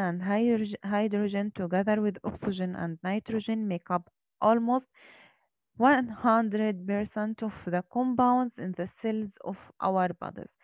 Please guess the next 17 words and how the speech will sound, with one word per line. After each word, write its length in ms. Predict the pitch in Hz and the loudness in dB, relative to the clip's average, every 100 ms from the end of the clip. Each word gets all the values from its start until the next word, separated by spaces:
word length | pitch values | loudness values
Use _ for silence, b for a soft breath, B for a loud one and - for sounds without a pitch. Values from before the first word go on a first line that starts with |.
| b b b | b b b
إذا 240 | 240 262 285 | 0 4 4
عنا 240 | 277 254 | 4 2
إحنا 220 | 254 - | 0 -2
حكينا 520 | 202 196 - 226 214 - | -6 -8 -6 -4 -2 -4
إنه 160 | 190 | -4
العناصر 540 | 180 165 180 240 - 202 | -4 -2 0 0 0 -6
الأساسية 800 | 185 175 - 180 - 202 190 180 | -6 -8 -8 -8 -8 -6 -4 -2
الموجودة 540 | 170 170 175 214 220 | -2 -4 0 -2 -2
في 120 | - | -4
المركبات 640 | 196 180 170 - 180 190 - | -4 -4 -4 -6 -4 -4 -4
الحيوية 580 | 185 190 190 185 165 | -8 -4 -2 -2 -4
داخل 400 | 160 196 208 214 202 | -4 -2 -2 -4 -6
أجسامنا 680 | 190 - - 202 196 196 208 b b b b - | -8 -10 -4 -2 0 0 -2 b b b b -4
كربون، 600 | 175 165 170 196 240 254 _ _ _ _ _ _ | -2 0 2 4 2 -2 _ _ _ _ _ _
هيدروجين، 840 | 190 180 180 180 165 170 202 226 262 _ _ - | 0 0 2 0 0 -2 -2 -2 -6 _ _ -8
أكسجين، 720 | - - 240 220 247 254 269 - _ _ | -4 0 0 0 0 0 0 -8 _ _
ونيتروجين. 760 | 214 233 226 214 175 165 151 | 0 4 2 0 -4 -4 -10